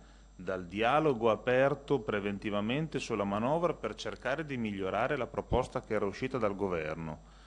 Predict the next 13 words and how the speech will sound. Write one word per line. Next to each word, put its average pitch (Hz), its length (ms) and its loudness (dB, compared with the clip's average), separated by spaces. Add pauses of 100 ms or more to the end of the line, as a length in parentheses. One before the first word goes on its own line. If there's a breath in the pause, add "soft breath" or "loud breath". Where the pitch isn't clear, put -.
(220 loud breath)
fino 170 380 -4
ad 135 100 0
un 127 140 0
atteggiamento 120 1000 0
costruttivo 127 1000 0
in, 110 260 -2
in 107 280 -2
commissione 143 840 -2
che 117 180 -2
ha 107 60 4
avuto 135 520 0
come 104 280 -4
risposta 107 880 -2